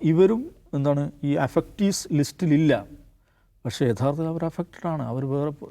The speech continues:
താഴ്ഭാഗത്ത് മേപ്പാടിയിലോ കൽപ്പറ്റയിലൊക്കെയുള്ള, ഏ, ബന്ധുവീടുകളിലോ വാടക വീടുകളിലൊക്കെ ആയിട്ട് താമസിക്കുകയാണ്. പക്ഷേ സർക്കാരിൻ്റെ സഹായ ലിസ്റ്റിൽ അവരില്ല. അങ്ങനത്തെ കുടുംബങ്ങൾ ധാരാളമുണ്ട്.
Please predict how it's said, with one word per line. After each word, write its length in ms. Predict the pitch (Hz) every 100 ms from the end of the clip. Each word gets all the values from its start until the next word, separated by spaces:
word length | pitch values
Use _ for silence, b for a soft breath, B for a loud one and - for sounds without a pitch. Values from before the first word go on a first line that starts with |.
| -
താഴ്ഭാഗത്ത് 680 | 131 143 131 139 135 139 151
മേപ്പാടിയിലോ 680 | 143 127 120 139 135 139 120
കൽപ്പറ്റയിലൊക്കെയുള്ള, 920 | 123 113 135 143 139 127 151 143 151 - b b b b -
ഏ, 60 | 135
ബന്ധുവീടുകളിലോ 960 | 117 123 131 135 135 135 131 147 135
വാടക 240 | 117 120 139
വീടുകളിലൊക്കെ 440 | 143 147 147 151
ആയിട്ട് 120 | 160 156
താമസിക്കുകയാണ്. 520 | 165 180 139 127 110
പക്ഷേ 180 | 113 143
സർക്കാരിൻ്റെ 560 | 131 110 - 143 139
സഹായ 380 | 143 123 104 135
ലിസ്റ്റിൽ 360 | 131 123 - 135
അവരില്ല. 440 | 127 131 131 113 - b b b -
അങ്ങനത്തെ 540 | 120 135 151 151 -
കുടുംബങ്ങൾ 500 | 151 147 139 147 147
ധാരാളമുണ്ട്. 600 | 127 143 135 131 113 98